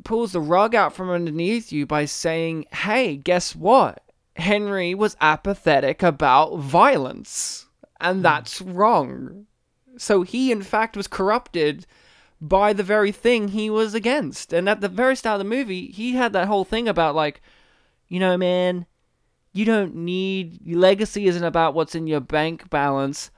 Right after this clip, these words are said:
Speaker 1: But throughout the whole movie, for the rest of his life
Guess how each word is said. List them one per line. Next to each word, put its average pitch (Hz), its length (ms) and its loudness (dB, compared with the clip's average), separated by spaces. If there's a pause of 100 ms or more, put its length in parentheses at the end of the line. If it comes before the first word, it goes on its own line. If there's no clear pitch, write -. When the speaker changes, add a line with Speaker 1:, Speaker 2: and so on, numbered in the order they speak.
(100)
Speaker 1:
But 196 140 -2
throughout 240 220 2
the 190 80 0
whole 311 200 10
movie, 269 340 4
for 202 100 -10
the 202 100 -2
rest 262 240 2
of 233 80 -2
his 180 160 0
life 202 800 2